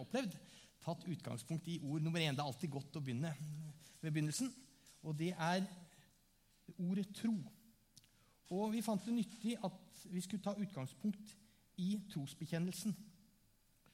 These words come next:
Og trosbekjennelsen er en fortettet erklæring om vår tro på Gud, Jesus og Den Hellige Ånd. Og det finnes flere trosbekjennelser, ikke fordi at de er uenige med hverandre, men fordi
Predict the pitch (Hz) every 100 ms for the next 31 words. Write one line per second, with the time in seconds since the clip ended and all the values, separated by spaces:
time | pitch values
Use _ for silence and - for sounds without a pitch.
0 | - - - 190 190 190 185 202 196 202
1 | 208 - 285 240 - - - 151 156 185
2 | 185 - 220 - 175 - 214 - 214 214
3 | - 151 139 156 202 - 165 180 165 190
4 | 180 - 196 226 - - 180 156 220 247
5 | 220 - - - - 156 160 - 196 -
6 | - - - _ 147 147 147 143 131 135
7 | - - - _ _ _ _ - - 139
8 | 131 127 113 - 151 240 247 196 160 -
9 | 127 131 123 - 127 - - - - 226
10 | - 147 - 202 143 147 143 185 - 220
11 | 220 170 147 160 196 214 220 226 240 285
12 | 170 - - - - - - 170 247 269
13 | - - - 220 175